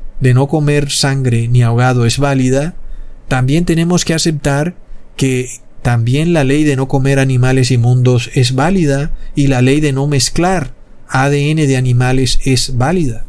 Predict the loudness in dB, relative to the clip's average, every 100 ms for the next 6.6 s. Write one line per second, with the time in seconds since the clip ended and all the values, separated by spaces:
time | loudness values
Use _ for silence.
0 | -6 -4 -2 0 0 2 0 0 0 0
1 | -2 -2 -2 -2 -2 -4 -6 -6 -8 -10
2 | -12 -12 -14 -16 -16 -14 -14 -4 -2 0
3 | -2 0 0 -2 -2 -2 0 0 2 2
4 | 0 0 0 0 0 0 0 2 0 2
5 | 0 2 2 2 0 0 0 0 0 0
6 | 0 -2 -2 0 -2 -6